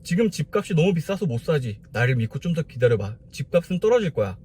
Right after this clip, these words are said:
지금 집값이 비싸기 때문에 너네들이 집을 못 사는 거는 이건 다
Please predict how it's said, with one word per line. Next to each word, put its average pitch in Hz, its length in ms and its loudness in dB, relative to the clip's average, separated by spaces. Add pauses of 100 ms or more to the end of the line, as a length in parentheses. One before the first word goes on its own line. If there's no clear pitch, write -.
(100)
지금 202 260 2
집값이 180 520 -4
비싸기 165 400 -2
때문에 135 500 0 (260)
너네들이 190 540 0
집을 160 240 -2
못 110 180 -4
사는 165 320 -2
거는 139 400 0
이건 208 280 -2
다 214 120 -8